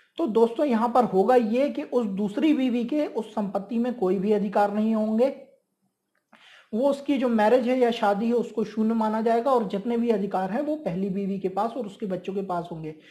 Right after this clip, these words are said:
But यहाँ हिंदू लॉ में एक और चीज़ है जो मैं ऐड करना चाहूँगा, वो ये कि अगर उसकी दूसरी वाइफ से उसके कुछ बच्चे हो गए हैं तो वो जो इनलेजिटिमेट चाइल्ड हैं उनका भी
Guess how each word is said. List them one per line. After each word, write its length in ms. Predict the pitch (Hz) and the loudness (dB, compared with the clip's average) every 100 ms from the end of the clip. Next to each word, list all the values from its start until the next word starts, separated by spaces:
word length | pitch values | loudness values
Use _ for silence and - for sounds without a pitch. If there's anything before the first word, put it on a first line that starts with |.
| - - - | -20 -14 -6
But 300 | 180 269 302 | 2 4 4
यहाँ 260 | 247 247 240 | 0 2 2
हिंदू 280 | 220 226 | 2 2
लॉ 180 | 240 233 | 2 2
में 200 | 233 254 | 2 0
एक 400 | - 220 220 - | -2 -2 -2 0
और 160 | 202 226 | 2 2
चीज़ 320 | - 226 214 | 2 -2 0
है 80 | 214 | 0
जो 160 | 214 | 0
मैं 140 | 214 220 | 0 -2
ऐड 220 | 196 202 | -2 -2
करना 280 | 208 208 208 | -2 -2 -2
चाहूँगा, 360 | 202 208 220 | -2 -2 -2
वो 240 | 226 196 214 | 0 0 0
ये 380 | 190 190 262 247 | 0 2 2 2
कि 140 | 247 | 2
अगर 220 | 226 226 | 2 2
उसकी 300 | 220 - 233 | 0 -2 -6
दूसरी 400 | 175 190 190 240 | -4 -4 -4 0
वाइफ 220 | 240 226 | 2 0
से 140 | 226 240 | -2 -4
उसके 240 | 226 233 | -4 -2
कुछ 160 | 208 196 | -2 -2
बच्चे 340 | 180 175 - 214 | -2 -4 0 2
हो 120 | 214 | 2
गए 160 | 214 | 0
हैं 240 | 208 240 - - - - | 0 -2 -6 -18 -20 0
तो 80 | 240 | 2
वो 140 | 233 262 | 4 2
जो 120 | 302 | -2
इनलेजिटिमेट 880 | 330 254 247 233 220 254 226 233 - | -2 2 4 4 2 0 0 -2 2
चाइल्ड 300 | 220 208 208 | 2 2 0
हैं 220 | 285 - | -2 0
उनका 480 | 233 220 196 233 220 | 2 2 2 2 2
भी 560 | 170 233 254 202 - | 2 2 2 0 -4